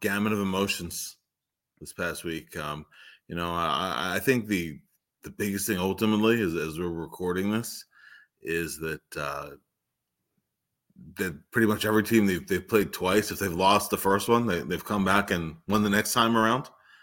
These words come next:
I, I think that, that level of resiliency ha-, has been, um, one of the, you know, one of the positives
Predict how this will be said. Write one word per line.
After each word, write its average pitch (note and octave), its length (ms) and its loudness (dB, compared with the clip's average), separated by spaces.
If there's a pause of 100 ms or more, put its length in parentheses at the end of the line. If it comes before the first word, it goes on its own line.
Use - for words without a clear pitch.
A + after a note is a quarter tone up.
(180)
I, F2 300 -6
I F#2 40 -2
think F#2 220 -2
that, F2+ 200 -2
that F#2 200 -4
level F#2 220 -2
of E2+ 80 -2
resiliency G2 800 0 (420)
ha-, D#2 220 -4
has F2 160 -4
been, E2 400 -4
um, D#2 360 -8
one F2 140 -4
of D#2+ 100 -4
the, D2+ 220 -8 (460)
you E2 80 -6
know, - 20 -2
one G2 180 2
of F#2 120 4
the E2+ 60 0
positives E2+ 720 -2